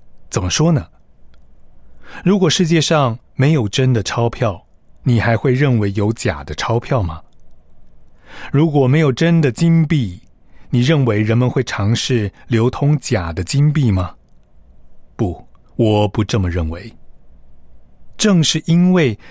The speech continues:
有真的钞票，才促使坏人模仿它，从而制造出伪造的钞票。正是因为世界上有真的黄金，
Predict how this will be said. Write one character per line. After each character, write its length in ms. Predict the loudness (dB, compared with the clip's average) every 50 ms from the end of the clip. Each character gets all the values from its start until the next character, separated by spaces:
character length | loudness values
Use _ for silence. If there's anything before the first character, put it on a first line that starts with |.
| -8 -2
有 200 | 0 2 2 2
真 300 | 0 0 0 2 2 2
的 100 | 2 0
钞 420 | -2 -4 -4 -2 0 2 2 2 0
票， 320 | -2 -2 -2 -4 -4 -4 -8 -18 -20 -20 -20 -16 -10
才 220 | -4 -2 0 0 0
促 200 | 0 -2 -2 0
使 160 | 0 0 -2
坏 220 | -4 -4 -2 -2 -2
人 180 | -2 -2 -2
模 200 | -2 -2 -2 -2
仿 200 | -2 -4 -6 -8 -6
它， 280 | -6 -4 -4 -4 -6 -10 -16 -20 -20 -14 -8
从 240 | -4 -2 0 0 2
而 180 | 2 2 0 0
制 260 | -2 -2 -2 -2 -2
造 260 | 0 -2 -2 -2 -2
出 360 | -4 -4 -2 -2 0 0 -2 -4 -4
伪 320 | -2 -2 0 0 -2 -4
造 220 | -4 -4 -4 -4 -4
的 100 | -6 -8
钞 240 | -6 -4 -4 -4
票。 280 | -4 -4 -4 -6 -6 -6 -12 -20 -20 -20 -20 -20 -20 -20 -20 -20 -20 -20 -20 -20 -20 -18 -18 -16 -16 -18 -10 -4
正 220 | 0 2 4 4
是 180 | 2 2 0 0
因 260 | 2 2 4 4 4
为 240 | 2 2 0 -2 -6 -10 -16 -18 -10 -4
世 140 | -2 0 0
界 160 | 2 2 2
上 260 | 2 2 2 2 2
有 180 | 2 0 0 -2 -4
真 440 | -4 -2 0 2 4 4 4 4 2
的 100 | 0 -4
黄 360 | -6 -8 -8 -6 -6 -6 -4
金， 280 | -2 0 2 2 0